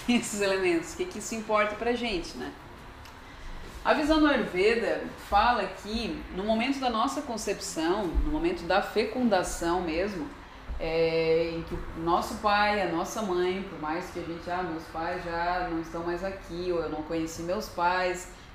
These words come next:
é, "Eu não gosto dos meus pais", todo mundo aqui teve um pai e uma mãe,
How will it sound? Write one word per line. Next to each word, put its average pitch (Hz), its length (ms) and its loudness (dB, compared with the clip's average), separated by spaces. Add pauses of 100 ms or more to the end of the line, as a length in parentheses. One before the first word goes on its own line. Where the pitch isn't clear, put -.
é, 160 400 0
"Eu 160 60 0
não 180 160 2
gosto 170 360 6
dos 147 120 -10
meus 202 260 -2
pais", 202 560 4 (560)
todo 240 220 4
mundo 254 260 4
aqui 240 400 0
teve 214 480 2 (160)
um 190 80 -4
pai 175 320 4
e - 20 0
uma 208 140 -2
mãe, 214 420 -2